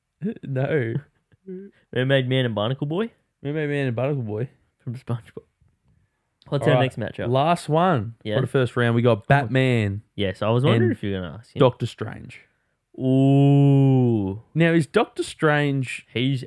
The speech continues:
Speaker 2: nice with it.
Speaker 1: Is he the one that
Speaker 2: He's got, like,
Speaker 1: creates spells?
Speaker 2: Pretty much.
Speaker 1: He's the one in
Speaker 2: He can, like, can control the different dimensions.
Speaker 1: Yeah, that's pretty crazy.
Speaker 2: Yeah.
Speaker 1: But
Speaker 2: What?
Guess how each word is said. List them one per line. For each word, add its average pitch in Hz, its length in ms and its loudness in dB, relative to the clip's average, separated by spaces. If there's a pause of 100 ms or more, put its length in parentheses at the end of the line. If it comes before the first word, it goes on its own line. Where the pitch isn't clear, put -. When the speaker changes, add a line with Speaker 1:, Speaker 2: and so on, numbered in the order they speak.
Speaker 2:
nice 104 760 -4
with 104 160 -14
it. - 140 -16 (340)
Speaker 1:
Is 147 140 2
he 202 220 0
the 330 100 0
one 220 320 -2
that 196 160 -4 (880)
Speaker 2:
He's 139 240 -2
got, 170 280 -2
like, 139 280 2
Speaker 1:
creates 156 340 0
spells? 143 540 -6 (360)
Speaker 2:
Pretty 123 220 -4
much. 78 440 -14 (160)
Speaker 1:
He's 180 200 2
the 196 80 0
one 196 220 0
in 170 260 -2
Speaker 2:
He 156 80 0
can, 165 120 -2
like, 165 220 0
can 143 160 -6
control 113 440 0
the 110 180 -4 (140)
different 113 260 -6
dimensions. 98 560 -12
Speaker 1:
Yeah, 120 440 2
that's 123 200 -4
pretty 160 200 -2
crazy. 117 380 2
Speaker 2:
Yeah. 104 540 -6 (720)
Speaker 1:
But - 420 -6 (560)
Speaker 2:
What? - 220 -12